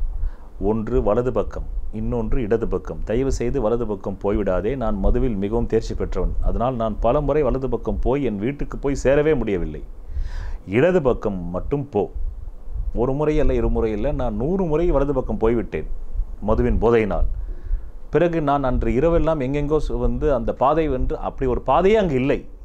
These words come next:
இல்லாததனால் நான் அங்கேயே சுற்றி கொண்டிருக்கிறேன். ஆக இடது பக்கம் போ." இதுதான்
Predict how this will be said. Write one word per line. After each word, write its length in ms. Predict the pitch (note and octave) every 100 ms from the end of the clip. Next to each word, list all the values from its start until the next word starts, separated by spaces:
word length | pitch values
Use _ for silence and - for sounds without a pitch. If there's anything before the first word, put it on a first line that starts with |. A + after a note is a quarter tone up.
| - - - -
இல்லாததனால் 640 | F3 G#3+ F#3+ D#3 F3 G3
நான் 200 | D#3+ F3
அங்கேயே 300 | E3 F3+ G#3
சுற்றி 240 | F#3 E3 F3
கொண்டிருக்கிறேன். 540 | D#3+ D3+ - E2+ - - - - - - - - - - - - -
ஆக 320 | D#3+ F#3 F#3 G3+
இடது 300 | B2+ G3+ A#3+
பக்கம் 320 | D#3+ C#3 D3 B2
போ." 160 | G2+ - - - - - - - - - - - - - - - - - - -
இதுதான் 420 | F#2+ F2 G2